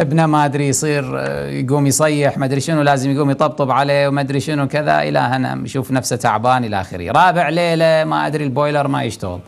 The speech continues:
ما، الماي مو حار والجو بارد وما أدري شنو كذا وإلى آخره، كل شوية شغلة، بالأخير يطلع لك فار يأذيك. كل شوية شغلة، يعني يطلع لك شغلة. ليش؟ لأنه ما يريدك تقوم تصلي هاي الصلاة.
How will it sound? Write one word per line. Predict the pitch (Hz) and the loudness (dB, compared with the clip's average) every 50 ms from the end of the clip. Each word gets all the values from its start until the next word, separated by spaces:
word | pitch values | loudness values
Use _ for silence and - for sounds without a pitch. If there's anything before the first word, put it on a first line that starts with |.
| - - - - - - - | -20 -20 -20 -20 -20 -10 -6
ما، | - 127 131 131 127 127 127 127 | -4 -2 0 0 0 0 -2 -2
الماي | 131 131 135 143 143 139 135 | -2 2 2 4 4 4 2
مو | 135 143 139 | 2 0 0
حار | - - 139 139 139 135 135 | 0 2 2 2 2 2 0
والجو | 131 131 123 113 139 139 135 | -2 -4 -4 -2 0 0 0
بارد | 127 139 147 147 143 139 139 139 135 123 | 2 2 2 4 4 2 2 0 0 -2
وما | 135 131 131 | -2 -2 -2
أدري | 120 131 131 127 | -2 -2 -4 -4
شنو | - 147 147 143 143 143 135 | -4 -2 -2 -2 0 -2 -2
كذا | - 156 147 139 143 139 | 0 -2 -2 0 0 0
وإلى | 139 143 147 147 139 135 | 0 -2 -2 -2 -2 -2
آخره، | 123 - 156 147 147 151 156 160 - - | -2 -4 -4 -4 -4 -4 -6 -8 -6 -2
كل | - 233 240 - | 0 0 0 0
شوية | 214 214 202 196 160 | 0 0 2 2 2
شغلة، | 135 151 135 127 127 - - | 2 0 0 0 -2 -4 -4
بالأخير | 165 170 202 208 196 196 202 | -4 -2 -2 -2 0 0 -2
يطلع | 190 185 190 175 143 | -2 0 0 0 2
لك | 165 165 165 | 0 0 -2
فار | - 180 175 175 165 | 0 0 0 2 2
يأذيك. | 156 139 123 120 107 107 110 113 - - _ - - - - - - - - - - - - - - - - - - - - - - - - - - | 0 0 -2 -4 -4 -6 -8 -8 -10 -14 _ -18 -18 -18 -18 -20 -20 -20 -20 -20 -20 -20 -20 -20 -20 -20 -20 -20 -20 -20 -20 -20 -20 -20 -18 -2 2
كل | 240 269 277 254 | 4 4 4 4
شوية | - 254 240 233 214 | 2 2 2 4 2
شغلة، | 151 - 196 170 147 139 120 | 2 2 2 2 2 2 0
يعني | 107 98 95 110 | 0 -2 -2 -4
يطلع | 107 - 120 131 151 185 160 | -2 -2 0 0 2 2 2
لك | 151 131 - | 2 0 -2
شغلة. | - - 143 127 113 95 78 78 87 - - - - - - _ - - _ _ _ - - - | 0 0 2 2 0 -2 -6 -8 -12 -18 -20 -20 -20 -20 -20 _ -20 -20 _ _ _ -20 -10 -4
ليش؟ | - 110 147 180 190 165 - - | 0 0 2 2 2 0 0 -2
لأنه | 131 123 | 0 2
ما | 123 143 202 | 2 2 2
يريدك | 240 262 262 240 202 214 | 2 2 0 0 -2 -2
تقوم | - 165 139 135 202 208 180 | -2 -2 -2 -2 -2 -2 -2
تصلي | - - - 175 175 165 156 | -2 -2 0 0 0 0 0
هاي | 120 113 107 101 | 0 0 -2 -2
الصلاة. | 92 90 - - 78 73 82 | -4 -6 -6 -6 -8 -10 -12